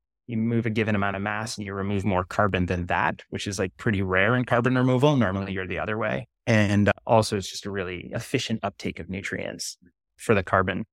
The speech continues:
Just enhancing the biological pump, but whether it's terrestrial biomass flowing through rivers offshore, phytoplankton dying, or macroalgae dying, we know all of those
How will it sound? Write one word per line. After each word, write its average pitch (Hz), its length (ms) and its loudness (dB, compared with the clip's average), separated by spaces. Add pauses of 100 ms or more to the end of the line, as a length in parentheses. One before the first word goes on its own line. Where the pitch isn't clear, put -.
(340)
Just 165 200 -2
enhancing 160 380 0
the 143 80 4
biological 120 420 6
pump, 110 280 -8
but 104 120 -6
whether 110 180 -4
it's 101 120 -10
terrestrial 113 400 -2
biomass 104 400 -4
flowing 107 260 -4
through 101 180 -8
rivers 101 240 -4
offshore, 92 600 0
phytoplankton 101 560 2
dying, 92 300 -6
or 90 80 -6
macroalgae 95 480 -4
dying, 92 280 0
we 143 120 2
know 120 520 6
all 117 280 0
of 117 160 -2
those 107 440 -4